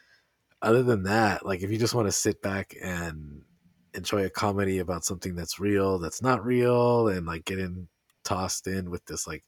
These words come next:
you know, political stuff to where everybody, the way the world is right now, at least, I should say, and how there's, like, th-, this divisiveness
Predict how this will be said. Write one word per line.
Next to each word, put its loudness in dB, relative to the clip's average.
you -4
know, 0
political -2
stuff 0
to -2
where 0
everybody, -6
the 0
way 10
the 6
world 8
is 4
right 2
now, 4
at 2
least, 0
I 2
should -4
say, -2
and -2
how -4
there's, -4
like, -4
th-, -16
this -4
divisiveness 2